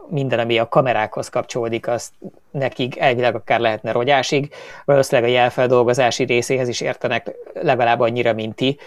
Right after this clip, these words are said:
ö, amivel nem benneteket akarlak semennyire se sértegetni, hanem csak, hogy, ö, pont azt keresem, hogy, hogy, ö, mi alapján húzzátok meg, hogy, hogy ki fogja csinálni a dolognak melyik részét ebben a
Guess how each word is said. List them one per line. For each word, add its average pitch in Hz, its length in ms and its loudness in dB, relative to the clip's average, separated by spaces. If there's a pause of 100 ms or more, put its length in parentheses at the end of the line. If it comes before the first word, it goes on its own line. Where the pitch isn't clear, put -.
(500)
ö, 127 300 4 (300)
amivel 139 280 2
nem 127 160 -2
benneteket 123 420 0
akarlak 120 440 0 (240)
semennyire 117 460 -2
se 135 140 -2
sértegetni, 123 560 -2
hanem 120 220 -4
csak, 123 220 -4
hogy, 127 180 -4
ö, 123 140 2 (280)
pont 143 220 2
azt 127 160 2
keresem, 123 480 -2
hogy, 123 240 -2 (480)
hogy, 127 280 0
ö, 123 220 6
mi 143 140 2
alapján 131 340 2
húzzátok 139 520 0
meg, 131 220 0
hogy, 131 300 -2 (460)
hogy 135 400 -4 (120)
ki 175 160 2
fogja 139 380 4
csinálni 123 480 0
a 120 100 4
dolognak 123 460 2
melyik 123 280 -2
részét 123 480 -2
ebben 117 260 -2
a 113 280 -2